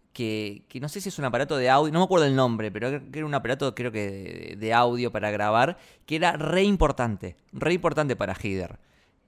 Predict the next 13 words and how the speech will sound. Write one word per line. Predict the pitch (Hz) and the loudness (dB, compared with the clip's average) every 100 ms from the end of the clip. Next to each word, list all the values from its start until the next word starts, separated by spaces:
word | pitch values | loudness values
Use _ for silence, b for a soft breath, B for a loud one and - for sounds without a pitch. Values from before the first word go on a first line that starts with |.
| - | -6
Y | 202 | -6
nunca | 302 - | -4 0
te | |
explican | 214 - 427 170 | 0 0 -2 2
muy | 127 123 | 2 4
bien | 120 120 | 2 0
qué | 127 120 | 0 2
hace. | 113 107 - 95 95 b b - | 2 0 -4 -6 -6 b b -10
O | 110 | -6
sea, | - 117 127 | -2 0 0
no | 226 | -2
es | |
que | 233 175 131 113 113 107 | -4 -2 -2 -2 -4 -4